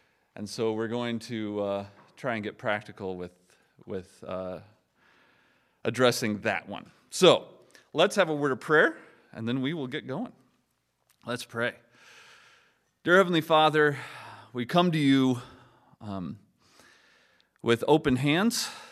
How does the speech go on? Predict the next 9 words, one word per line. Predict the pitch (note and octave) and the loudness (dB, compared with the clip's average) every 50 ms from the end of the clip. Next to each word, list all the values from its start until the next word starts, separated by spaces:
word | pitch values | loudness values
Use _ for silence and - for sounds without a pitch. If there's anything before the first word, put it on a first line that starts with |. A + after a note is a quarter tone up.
| - _ _ _ _ _ _ _ _ | -20 _ _ _ _ _ _ _ _
hoping | - B2 B2 A#2+ B2 C3 A#2+ A#2 A2+ A2+ G#2 G2 | -6 -6 -6 -4 -2 -2 -2 0 0 -2 -2 -4
that | G2+ G2 G2 G2 G2 G2 E2 - | -4 -4 -4 -2 -4 -6 -8 -10
your | - A2+ G#2 G2+ G2+ G2+ G2+ G2+ G2+ - _ _ _ _ _ _ _ _ _ _ _ _ _ _ _ | -12 -10 -6 -4 -4 -2 -4 -4 -6 -8 _ _ _ _ _ _ _ _ _ _ _ _ _ _ _
Holy | - D3+ D3+ D3 C#3 | 2 4 4 6 6
Spirit | B2+ - - - D3 C#3+ D3 D3 D3 C#3 - | 4 2 -2 0 2 4 6 6 6 4 2
would | - B2+ A#2+ A2 G#2+ G#2 G2+ G2+ G#2 G2+ - - - | 0 -4 0 0 0 0 0 -2 -6 -8 -10 -16 -8
work | A2 A#2+ C#3 D#3 E3 - | 0 0 2 2 2 0
on | E3 C#3+ C#3+ C#3 | 0 0 0 0
us, | C#3+ D#3 F#3 - - - - - | 0 -2 -2 -4 -4 -6 -6 -8